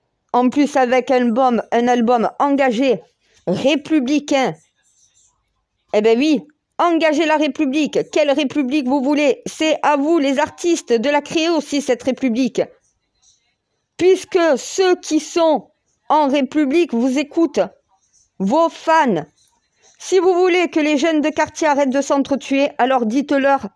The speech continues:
d'arrêter de s'entretuer dans vos albums. Dites-leur que cette violence doit s'arrêter. Faites passer un véritable message de paix. Réunissez les cœurs, réunissez les mentalités.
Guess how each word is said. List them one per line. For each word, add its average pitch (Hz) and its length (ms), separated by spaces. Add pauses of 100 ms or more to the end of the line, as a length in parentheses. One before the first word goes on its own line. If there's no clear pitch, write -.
(220)
d'arrêter 233 340
de - 80
s'entretuer 240 580
dans 208 200
vos 208 120
albums. 202 420 (1600)
Dites-leur 302 520
que 269 120
cette 247 200
violence 247 360
doit 220 160
s'arrêter. 214 520 (280)
Faites 311 300
passer 285 500
un 233 120
véritable 233 540
message 233 420
de 196 140
paix. 240 300 (640)
Réunissez 320 720
les 294 160
cœurs, 269 300
réunissez 302 580
les 285 120
mentalités. 269 760